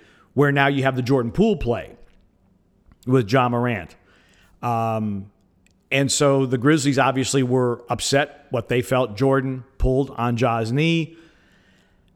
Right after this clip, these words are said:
I, I think that we're pretty clear that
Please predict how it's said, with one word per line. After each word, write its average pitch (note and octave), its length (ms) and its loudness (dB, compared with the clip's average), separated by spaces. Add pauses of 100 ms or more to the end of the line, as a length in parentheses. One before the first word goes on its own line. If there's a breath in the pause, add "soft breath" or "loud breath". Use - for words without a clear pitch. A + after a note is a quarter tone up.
(440)
I, D3 120 0 (120)
I C3+ 60 2
think - 420 0
that C#3+ 220 4 (280)
we're D3 180 2
pretty F3 280 0
clear E3 340 2
that - 300 -2